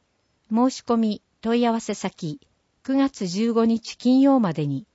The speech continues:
岩見沢保健センター、四西三、出会える岩見沢三階へ。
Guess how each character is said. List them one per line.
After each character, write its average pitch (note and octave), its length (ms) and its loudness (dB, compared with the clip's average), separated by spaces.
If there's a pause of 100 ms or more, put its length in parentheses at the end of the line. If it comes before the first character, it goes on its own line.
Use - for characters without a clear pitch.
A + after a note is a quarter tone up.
(420)
岩 A3 240 0
見 C4 100 0
沢 F3+ 240 -2
保 F3 120 -16
健 C4 240 0
セ B3 180 0
ン A3+ 80 -2
タ D3 420 -8 (380)
ー、 A3+ 60 -4
四 C4 220 2
西 G#3 140 -2
三、 D#3+ 460 -6 (380)
出 A#3+ 240 0
会 C#4 220 2
え C4 40 0
る F3+ 120 0
岩 E3+ 260 0
見 A3 100 0
沢 D3+ 240 -6
三 F#3 320 -4
階 F3 240 -2
へ。 D#3 180 -8